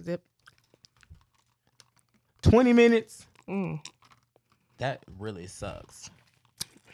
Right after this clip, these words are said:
Speaker 1: Yeah, it seems like longer.
Speaker 2: It does, 'cause I don't really have anything else to say about this Cardi B situation, 'cause I'm done talking about it.
Speaker 1: Yeah.
Speaker 2: I don't feel like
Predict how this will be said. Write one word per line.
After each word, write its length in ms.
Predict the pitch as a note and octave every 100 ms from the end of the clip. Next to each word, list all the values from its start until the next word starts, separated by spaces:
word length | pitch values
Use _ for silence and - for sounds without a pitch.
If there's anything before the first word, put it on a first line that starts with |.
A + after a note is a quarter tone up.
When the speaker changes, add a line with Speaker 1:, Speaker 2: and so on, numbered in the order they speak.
| _ -
Speaker 1:
Yeah, 200 | F3+ D#3+
it 80 | D#3+
seems 220 | F3 F3
like 160 | E3 D#3+
longer. 340 | E3 F#3 F3 - -
Speaker 2:
It 180 | - A#2+
does, 340 | B2 C3+ A#2+ -
'cause 140 | A2
I 100 | C3+
don't 120 | D3+
really 140 | C3 A#2+
have 160 | A2 G2
anything 320 | B2+ B2+ A#2
else 140 | G#2
to 80 | -
say 200 | - B2
about 220 | B2 G2+ F#2+
this 160 | G2+
Cardi 280 | - G#2 F#2
B 120 | G2
situation, 440 | - F#2+ G2 F#2+ -
'cause 140 | F#2+
I'm 160 | F#2+ G2
done 400 | F#2+ G#2+ G#2+ F#2 F2
talking 280 | A2+ A2 F#2+
about 220 | F#2 F2+
it. 100 | E2 -
Speaker 1:
Yeah. 240 | E3+ - - -
Speaker 2:
I 80 | G2
don't 180 | G2+ G2+
feel 220 | A2+ A2
like 380 | G2+ G2+ -